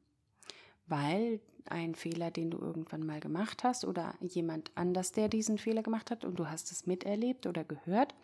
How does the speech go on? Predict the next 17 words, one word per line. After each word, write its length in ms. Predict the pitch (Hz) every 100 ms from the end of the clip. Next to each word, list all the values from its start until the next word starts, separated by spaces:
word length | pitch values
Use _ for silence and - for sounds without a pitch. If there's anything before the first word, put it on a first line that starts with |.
| - - - - - - - - -
das 240 | 170 -
war 160 | 196 185
sehr 640 | 185 185 180 180 180 180
kostspielig 1400 | - 269 - - - 208 202 196 185 185 185 180 - -
oder 560 | 170 170 165 165 165 -
was 220 | 202 214
weiß 160 | 156 -
ich, 300 | 143 - -
egal. 340 | 185 151 131 131 _ _ _ _ _ _ _ _ _ - -
Und 280 | 175 170 - - - - - - _ _ _ - _
da 340 | 180 247 269 - - - 185 -
dürfen 280 | 240 233 202
wir 160 | -
immer 300 | 214 226 -
anfangen, 760 | 185 202 - 175 170 208 240 220 -
dass 200 | 180
wir 80 | -